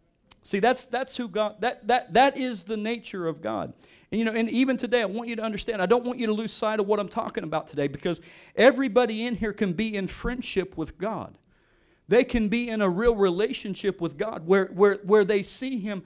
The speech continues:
as a friend, not an enemy. Understand, please understand, God, God is, <laughs> God, God's not causing all the chaos in the world right now. And, and a lot of people, "Where, where's God at in this?" God moves through people.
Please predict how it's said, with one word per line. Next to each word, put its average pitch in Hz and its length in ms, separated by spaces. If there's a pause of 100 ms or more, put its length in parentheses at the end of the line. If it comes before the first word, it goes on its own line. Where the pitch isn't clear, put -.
(340)
as 233 260
a 180 80
friend, 175 500
not 208 280
an 190 100
enemy. 180 460 (1040)
Understand, 240 480
please 247 240
understand, 214 420
God, 240 260
God 247 300
is, 196 240
<laughs> - 40 (1300)
God, - 260
God's 254 320
not 262 240
causing 226 460
all 202 140
the 180 80
chaos 202 480
in 165 80
the 139 60
world 143 300
right 113 180
now. 101 180 (1300)
And, 220 120
and 233 200
a 220 40
lot 233 180
of - 60
people, 147 220
"Where, 147 100
where's 185 260
God 196 260
at 156 160
in 131 60
this?" 117 180 (1900)
God 247 260
moves 254 320
through 196 180
people. 277 440